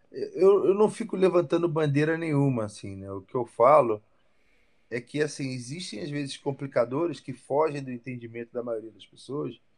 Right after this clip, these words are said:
que realmente são difíceis. Vou, um exemplo,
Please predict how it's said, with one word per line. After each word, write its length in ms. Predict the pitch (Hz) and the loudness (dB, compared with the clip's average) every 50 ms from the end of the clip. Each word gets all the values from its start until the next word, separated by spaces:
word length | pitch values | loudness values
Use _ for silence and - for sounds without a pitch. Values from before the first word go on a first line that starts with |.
| _ _ _ _ _ _ _ _ | _ _ _ _ _ _ _ _
que 100 | - 147 | -10 -6
realmente 460 | 139 - - 175 180 185 185 - 208 | -4 -2 -2 -2 -2 -6 -6 -8 -10
são 240 | 185 - 202 208 226 | -8 -4 -4 -4 -4
difíceis. 560 | 208 247 240 - 247 233 226 226 - 120 117 | -6 -8 -8 -8 -6 -6 -6 -8 -8 -8 -6
Vou, 260 | 123 139 151 147 139 143 | -6 -4 -4 -4 -6 -6
um 180 | 147 156 165 | -6 -4 -4
exemplo, 520 | 165 143 135 143 135 123 - - 107 - | -4 -2 0 0 0 0 -2 -6 -12 -16